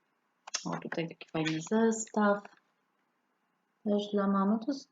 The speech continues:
ten katalog jest, e, pod kątem Dnia Matki. O,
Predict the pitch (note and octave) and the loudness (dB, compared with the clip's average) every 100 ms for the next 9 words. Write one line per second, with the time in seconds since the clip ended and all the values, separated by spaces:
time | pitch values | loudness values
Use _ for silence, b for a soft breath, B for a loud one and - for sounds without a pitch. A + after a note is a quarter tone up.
0 | - B3 A#3+ B3 C4 C4 C4 A3+ A3 - | 2 6 8 8 8 6 4 2 2 4
1 | G3 G3 G#3 - A#3 A#3 A#3 A3+ A3+ - | 6 6 2 6 8 10 10 10 8 2
2 | F3+ F3+ G3+ G#3 G#3 G#3 - - F#3+ F#3+ | -4 0 4 4 4 2 -4 -4 0 0
3 | - - - - _ _ _ - - _ | -4 -10 -10 -10 _ _ _ -20 -20 _
4 | _ - | _ -20